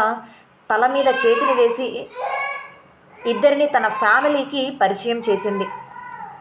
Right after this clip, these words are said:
విక్రమార్క అని ఒక్క క్షణం విక్రమార్కని ఆ ఫ్యామిలీ ముగ్గురు కూడా పైనుంచి కింద వరకు చూశారు. వాళ్ళ చూపులు విక్రమార్కకి నచ్చలేదు.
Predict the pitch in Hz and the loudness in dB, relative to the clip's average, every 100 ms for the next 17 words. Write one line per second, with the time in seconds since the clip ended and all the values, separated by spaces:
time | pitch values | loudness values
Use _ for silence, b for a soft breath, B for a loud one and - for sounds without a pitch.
0 | - - - - 220 254 294 294 277 269 | -20 -20 -20 -14 -2 0 2 2 2 2
1 | 277 - - - 247 269 247 247 247 - | -2 -2 -10 -2 -2 0 -2 -2 -6 -2
2 | 247 269 285 254 190 208 285 294 254 262 | 0 0 -2 -4 -2 0 2 2 2 0
3 | 254 240 196 185 202 240 262 202 202 196 | 0 2 2 2 2 2 -2 -2 -4 0
4 | 311 302 247 240 233 220 254 330 294 254 | 0 2 2 2 2 0 0 0 -2 -4
5 | 269 - 180 208 226 226 240 247 220 214 | -8 -4 -2 0 0 2 0 0 -2 2
6 | 208 415 - B B B B B 247 285 | 2 2 -6 B B B B B 2 4
7 | 320 311 320 320 320 330 294 277 - 180 | 4 2 -2 0 0 0 -2 -8 -8 -6
8 | 180 233 254 247 247 254 185 180 240 226 | -2 0 2 0 -2 -2 -2 -2 2 2
9 | 208 | 2